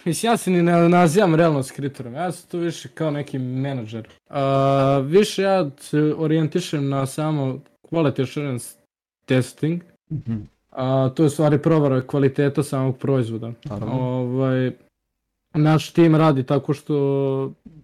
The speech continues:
Speaker 1: Mi radimo u stvari
Speaker 2: A,
Speaker 1: više kao
Speaker 2: ba,
Speaker 1: neka
Speaker 2: k-, kažem, poenta
Speaker 1: atmosfera.
Speaker 2: da, ne mislim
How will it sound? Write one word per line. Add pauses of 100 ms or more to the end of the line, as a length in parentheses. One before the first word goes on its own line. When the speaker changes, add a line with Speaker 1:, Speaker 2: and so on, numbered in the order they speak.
(220)
Speaker 1:
Mi
radimo
u
stvari
Speaker 2:
A,
Speaker 1:
više
kao
Speaker 2:
ba,
Speaker 1:
neka (240)
Speaker 2:
k-,
kažem,
poenta
Speaker 1:
atmosfera. (380)
Speaker 2:
da,
ne
mislim